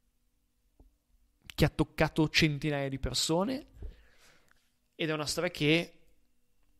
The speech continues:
ci insegna delle cose, no? Ce le insegna la puntata su, su Andrea Bontade, ce le insegna la storia di, di Elisabetta e della sua,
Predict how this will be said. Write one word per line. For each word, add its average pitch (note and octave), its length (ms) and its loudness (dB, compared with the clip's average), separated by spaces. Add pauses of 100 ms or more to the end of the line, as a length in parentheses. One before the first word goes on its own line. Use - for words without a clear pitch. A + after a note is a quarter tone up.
(160)
ci - 200 0
insegna D3+ 680 2
delle C#3 280 0
cose, B2+ 400 -4
no? D3+ 180 -4
Ce - 120 -6
le B2+ 60 -6
insegna B2+ 260 -6
la A#2+ 100 -6
puntata B2 480 -4
su, B2 320 -4
su B2+ 140 -2
Andrea B2 220 0
Bontade, C3 600 2
ce C#3 120 -6
le B2+ 60 -8
insegna B2 320 -8
la A#2+ 80 -4
storia B2 380 -2
di, A#2+ 180 -8
di B2+ 120 -4
Elisabetta B2 640 -2
e B2 40 -4
della A#2+ 180 -6
sua, B2 320 -4